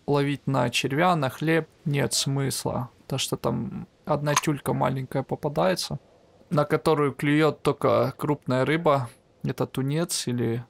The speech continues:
зубан, я правильно называю? Дантекс или зубан, они там свыше десяти килограмм, потому что пока нет Н П С, нет смысла их ловить вообще.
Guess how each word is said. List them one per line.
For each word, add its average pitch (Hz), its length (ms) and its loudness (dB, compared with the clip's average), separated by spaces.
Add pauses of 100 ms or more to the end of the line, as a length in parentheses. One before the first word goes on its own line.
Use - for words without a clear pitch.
(140)
зубан, 131 560 0 (360)
я 156 80 -6
правильно 139 500 -2 (380)
называю? 127 560 -2 (240)
Дантекс 143 720 0
или 135 200 -2
зубан, 135 480 2
они 135 180 -4
там 117 280 -2 (260)
свыше 143 460 0
десяти 139 420 -4
килограмм, 147 500 2
потому 131 240 -4
что - 340 -2
пока 151 300 0
нет 147 360 -4
Н 143 160 -2
П - 200 -4
С, - 200 -2
нет 175 300 0
смысла - 440 0
их 139 200 -2
ловить 151 300 0
вообще. 127 440 0